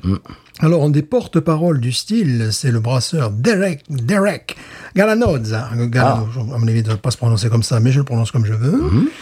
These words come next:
Speaker 2: De Rocklin Brewery, en Californie. Sa, sa brasserie, n'est-ce pas, est plutôt encline à fabriquer ce type de bière.
Speaker 1: Ah.
Speaker 2: Et son argument ne me plaît pas,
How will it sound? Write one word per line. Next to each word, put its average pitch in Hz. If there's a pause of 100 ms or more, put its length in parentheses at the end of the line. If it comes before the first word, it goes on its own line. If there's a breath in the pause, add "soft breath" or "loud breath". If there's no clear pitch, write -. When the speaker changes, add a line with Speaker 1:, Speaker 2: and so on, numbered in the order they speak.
(420 loud breath)
Speaker 2:
De 127 (100)
Rocklin 151
Brewery, 147
en 147
Californie. 131 (240 loud breath)
Sa, 117
sa 113
brasserie, 165
n'est-ce 160
pas, 185
est 135 (160)
plutôt 208
encline 190
à 190
fabriquer 165
ce 156
type 151
de 147
bière. 170
Speaker 1:
Ah. 214
Speaker 2:
Et 170
son 190
argument 175
ne 117
me 160
plaît 120
pas, 143